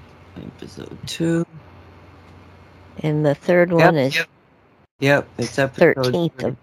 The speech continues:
Speaker 2: June, yeah.
Speaker 1: Episode
Speaker 2: Yeah.
Speaker 1: three. Uh,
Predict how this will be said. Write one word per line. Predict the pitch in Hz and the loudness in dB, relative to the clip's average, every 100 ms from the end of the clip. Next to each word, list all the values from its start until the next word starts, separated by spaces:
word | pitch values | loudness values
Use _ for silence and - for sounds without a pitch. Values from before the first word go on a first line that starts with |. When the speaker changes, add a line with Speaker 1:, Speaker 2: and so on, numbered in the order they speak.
| - | -12
Speaker 2:
June, | 87 87 85 - | -8 -6 -8 -8
yeah. | - 127 127 _ _ _ _ _ _ _ - - - _ | -6 -6 -8 _ _ _ _ _ _ _ -20 -20 -20 _
Speaker 1:
Episode | 123 131 123 - 127 113 | -14 -12 -14 -8 -6 -4
Speaker 2:
Yeah. | 143 | -4
Speaker 1:
three. | 131 113 98 - - _ _ _ - | -2 -4 -6 -18 -20 _ _ _ -4
Uh, | 131 131 | 0 0